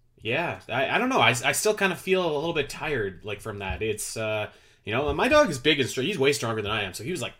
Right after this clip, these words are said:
kinda hauling me around and I was, like, "Ah," trying to wrangle him in. So,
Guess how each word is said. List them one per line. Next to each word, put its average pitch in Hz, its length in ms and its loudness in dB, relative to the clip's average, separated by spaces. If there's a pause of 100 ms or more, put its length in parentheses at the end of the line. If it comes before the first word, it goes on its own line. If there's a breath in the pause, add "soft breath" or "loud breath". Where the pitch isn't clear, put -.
(120)
kinda 107 200 -4
hauling 123 360 -2
me 117 100 -2
around 107 280 -6
and 101 80 -10
I 107 100 -6
was, 107 120 -6
like, 120 240 -8
"Ah," 170 420 2
trying 160 200 4
to 120 180 2 (420 loud breath)
wrangle 120 360 2
him 107 120 -2
in. 107 240 -2
So, 95 320 -8